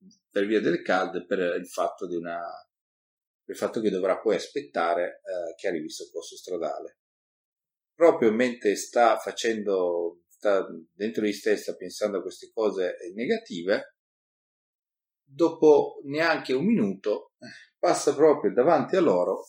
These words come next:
un carro attrezzi che li vede e interviene subito. Eh, il carro attrezzi è quel grosso camion che si occupa proprio del soccorso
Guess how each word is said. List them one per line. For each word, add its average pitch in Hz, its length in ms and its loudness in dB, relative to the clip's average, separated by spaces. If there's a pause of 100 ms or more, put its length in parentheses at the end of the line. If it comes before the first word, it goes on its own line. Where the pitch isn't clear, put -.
un 107 100 -16
carro 123 260 2
attrezzi - 720 -6 (340)
che - 180 -2
li 95 160 0
vede 82 680 -2
e 127 140 0 (120)
interviene 113 580 -4
subito. - 760 -10
Eh, 92 300 0
il 87 140 -8
carro 123 220 2
attrezzi - 680 -4
è 110 220 -8
quel - 140 -14
grosso 123 400 -2
camion 92 500 -6
che 135 140 -6
si - 140 -4
occupa 131 440 -2
proprio 90 340 -6
del 76 320 -10
soccorso - 800 -14